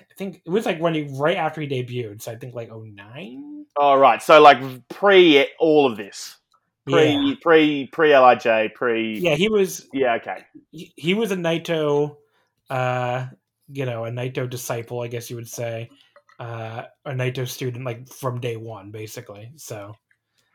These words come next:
Speaker 1: uh, that's pretty much just how he, you know, Naito just kinda pulled him over at a young age. But, but yeah, I don't know, like, the,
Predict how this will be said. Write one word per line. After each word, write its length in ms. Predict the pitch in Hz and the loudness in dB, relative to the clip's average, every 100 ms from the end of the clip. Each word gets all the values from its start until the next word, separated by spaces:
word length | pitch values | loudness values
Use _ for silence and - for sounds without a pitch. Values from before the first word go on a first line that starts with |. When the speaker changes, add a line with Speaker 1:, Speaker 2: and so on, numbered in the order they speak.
| _ - | _ -20
Speaker 1:
uh, 360 | 113 113 120 123 _ _ | -20 -18 -18 -20 _ _
that's 160 | 117 - | -20 -18
pretty 200 | - 110 | -18 -18
much 260 | 107 - | -16 -16
just 200 | 120 - | -16 -16
how 160 | 131 113 | -14 -14
he, 280 | 113 110 123 | -14 -16 -14
you 140 | 151 | -14
know, 80 | 117 | -12
Naito 340 | 113 117 117 110 | -12 -12 -12 -14
just 160 | 120 | -14
kinda 160 | 135 117 | -12 -12
pulled 220 | 123 117 | -12 -12
him 120 | 113 | -12
over 560 | 120 139 120 113 113 - _ _ _ _ | -12 -12 -12 -14 -16 -18 _ _ _ _
at 80 | 123 | -14
a 40 | 117 | -12
young 220 | 117 120 | -12 -14
age. 500 | 117 110 117 - _ _ _ _ _ _ _ - | -14 -14 -14 -16 _ _ _ _ _ _ _ -14
But, 320 | 113 113 _ _ _ _ 127 | -14 -14 _ _ _ _ -12
but 180 | 127 | -4
yeah, 220 | 151 175 170 | 0 2 2
I 20 | |
don't 160 | 180 | 0
know, 100 | 180 | -4
like, 260 | 165 156 - | -2 -4 -2
the, 420 | 165 156 156 185 | -2 0 0 -4